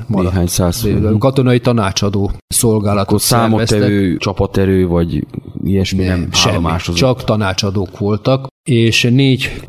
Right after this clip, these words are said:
Speaker 1: dél-koreai hadosztályt állítottak föl, amelyet azonban csak belső rendfenntartásra,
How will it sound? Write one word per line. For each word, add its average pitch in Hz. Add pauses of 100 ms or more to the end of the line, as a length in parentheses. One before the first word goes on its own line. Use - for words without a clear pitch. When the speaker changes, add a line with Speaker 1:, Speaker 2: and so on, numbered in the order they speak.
Speaker 1:
dél-koreai 98 (180)
hadosztályt 98
állítottak 95
föl, 135 (360)
amelyet 120
azonban 113
csak 110
belső 110
rendfenntartásra, 98